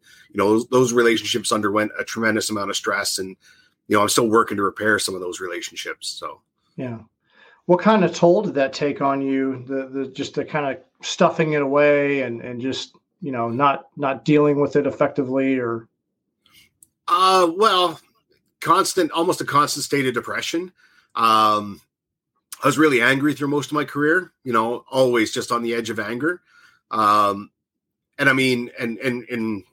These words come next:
Speaker 1: in contrast, when I released, I started to experience a lot of anxiety and panic attacks.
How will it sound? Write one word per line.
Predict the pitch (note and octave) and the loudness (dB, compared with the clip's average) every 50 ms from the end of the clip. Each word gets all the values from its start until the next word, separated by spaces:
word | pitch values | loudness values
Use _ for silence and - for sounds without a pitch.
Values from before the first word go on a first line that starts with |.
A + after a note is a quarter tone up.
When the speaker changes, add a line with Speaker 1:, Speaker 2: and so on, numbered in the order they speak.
| _ - | _ -10
Speaker 1:
in | B2 A2+ | -10 -6
contrast, | G#2+ - C3 E3 G3+ - - C3+ G2+ G#2 G#2 - - | -2 2 2 2 2 2 2 0 0 0 -2 -2 0
when | B2 B2 | 0 2
I | B2 B2 B2+ B2 A#2+ | 4 4 4 4 2
released, | A2+ A2 A2+ A#2 B2 D#3 G3+ F#3 B2+ - - | 2 0 0 0 2 0 0 0 -2 -4 -4
I | A#2 | -4
started | G#2+ - - B2+ B2 A#2+ - - | -4 -2 0 0 0 0 0 -2
to | A#2+ | -2
experience | A2 G#2+ - - A#2+ A#2 A#2 A2+ A2+ | -2 -2 -2 0 0 0 0 0 -2
a | A#2 | -2
lot | A2+ A2+ A2+ A2+ | -2 -2 0 -2
of | G#2+ G2+ | -2 -4
anxiety | G#2+ G#2 F#2+ F#2 - - - - A2+ B2 C3+ C#3 A#2+ F#2+ F2 E2 _ _ _ _ _ _ _ _ _ | -6 -6 -6 -8 -10 -10 -8 -4 -2 0 0 0 -2 -4 -6 -10 _ _ _ _ _ _ _ _ _
and | - G#2+ - | -14 -14 -8
panic | - A2+ A#2 B2 D3 C#3+ | -4 -2 0 0 -2 -2
attacks. | - A2 - G2+ E2+ C#2+ F#2+ - - - | -4 -6 -6 -6 -8 -8 -8 -10 -14 -16